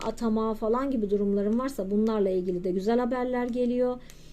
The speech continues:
Yani böyle ilişkinle ilgili yaşadığın sorunlar evet düzelecek. Bir müddet sonra düzelecek. Hangi sorun sonsuza kadar kalıyor ki? İş hayatında önemli değişiklikler olmaya başlıyor.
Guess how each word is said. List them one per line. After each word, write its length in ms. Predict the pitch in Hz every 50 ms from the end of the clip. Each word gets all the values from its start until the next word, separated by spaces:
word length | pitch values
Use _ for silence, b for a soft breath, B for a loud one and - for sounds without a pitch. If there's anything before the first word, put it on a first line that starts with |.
| B B B B B B B B - -
Yani 200 | 339 415 392 349
böyle 180 | 370 381 381
ilişkinle 600 | 339 277 302 320 - - 392 403 381 262 208 208
ilgili 280 | 214 220 214 208 208 202
yaşadığın 500 | 196 208 240 - - 294 233 226 214 208
sorunlar 540 | 208 - - 254 240 233 233 269 302 302 - -
evet 300 | 220 240 262 262 - -
düzelecek. 680 | 214 196 180 196 190 196 185 175 180 - - - - - - 320 320
Bir 100 | 415 453
müddet 440 | 392 277 208 - - 190 185 - -
sonra 340 | - 202 202 226 262 240 240
düzelecek. 460 | 233 208 202 214 208 202 208 190 -
Hangi 400 | - - 330 359 330 302 269 294
sorun 340 | 277 - 233 208 202 202 185
sonsuza 540 | - - 202 190 185 170 - 196 208 190 -
kadar 340 | 196 185 202 196 190 -
kalıyor 360 | - 202 202 202 196 196 190 -
ki? 140 | - 180 B B B B B B B B B
İş 180 | 370 381 -
hayatında 680 | 392 330 294 277 262 254 254 - 269 262 262 285 277 -
önemli 840 | 254 254 262 262 262 254 262 262 277 285 285 320 330 330 311 - - -
değişiklikler 880 | 220 226 233 247 240 233 - 240 226 - - 226 - - - 220 214 -
olmaya 520 | - 185 190 190 190 190 180 180 180 175
başlıyor. 460 | - - - - - - 151 151 -